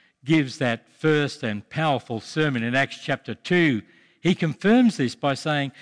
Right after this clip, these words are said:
"This man Jesus was handed over to you by God's deliberate plan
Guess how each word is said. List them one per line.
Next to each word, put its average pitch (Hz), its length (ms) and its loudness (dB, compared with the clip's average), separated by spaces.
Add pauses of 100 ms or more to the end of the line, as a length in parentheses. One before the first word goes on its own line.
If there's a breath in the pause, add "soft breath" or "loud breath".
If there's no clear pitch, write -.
(120)
"This 247 300 2
man 170 280 2
Jesus 147 840 -2 (460)
was 143 200 -2
handed 202 440 2
over 160 280 0
to - 180 -12
you 156 400 -2
by 135 560 -4 (460 soft breath)
God's 180 420 -2
deliberate 123 840 -4
plan 95 580 -6